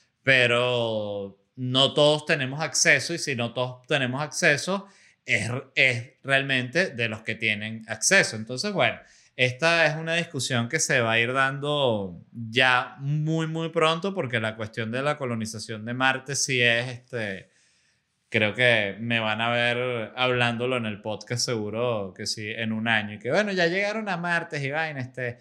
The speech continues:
estoy rifando un pasaje a Marte, el que comente en Instagram". Bueno, eh, eso es todo el episodio de hoy. Les quería leer eso, lo de, lo de Elon Musk y Marte, me pareció interesante,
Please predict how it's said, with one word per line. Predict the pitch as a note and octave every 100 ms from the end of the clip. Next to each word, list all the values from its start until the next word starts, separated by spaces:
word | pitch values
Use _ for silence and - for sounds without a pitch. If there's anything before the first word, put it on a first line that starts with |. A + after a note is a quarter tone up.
| _
estoy | - F#3
rifando | G3+ C4 C#4 C#4 D4
un | C#4+
pasaje | B3 B3 A#3+
a | C4
Marte, | C4 B3+ A#3 - F3 B2+ - -
el | E3 F3
que | G3
comente | F#3 F#3 F#3 F#3+ G3 A#3+ B3+ - -
en | G3+ G3+
Instagram". | A3 G3 - B2+ G#2+ F2
Bueno, | E2 - _ _ _
eh, | B2+ A#2 A2+ A2 G#2 F#2+ F2 - -
eso | C#3+ C#3
es | G3
todo | G#3 G#3+ A#3
el |
episodio | F#3+ C#3+ B2+ D3+ E3 G3+
de | G#3
hoy. | A3+ C#4+
Les | G3 D3
quería | C3 B2+
leer | D#3+ E3+ C#3
eso, | D3 C#3 C#3
lo | A#2+ A2+
de, | G#2+ G#2 G2 F#2+ F#2 - -
lo | B2+ A#2+
de | A#2 A#2+
Elon | C3 D#3
Musk | D#3+ E3 E3+ - -
y | D#3+
Marte, | C#3+ C#3+ C#3+ C#3+ F3
me | E3+
pareció | B2+ A2 -
interesante, | A#2 A2+ D3+ C3 C#3 A#2+ A2 D#3+